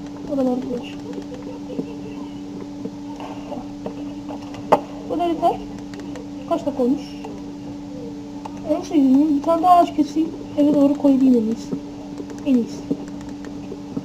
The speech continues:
Sabah ol-, aa, bir de uyuyayım. Sabah olsun.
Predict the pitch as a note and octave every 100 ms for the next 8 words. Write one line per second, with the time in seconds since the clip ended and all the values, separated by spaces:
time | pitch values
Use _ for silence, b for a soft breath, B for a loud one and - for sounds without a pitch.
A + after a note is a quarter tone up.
0 | - - - - C#4+ C#4 D4 D4 B3+ -
1 | C#4 C4 B3 B3 - - B3+ C#4+ D4+ D4
2 | C4 D4 - - - - C#4+ C#4+ B3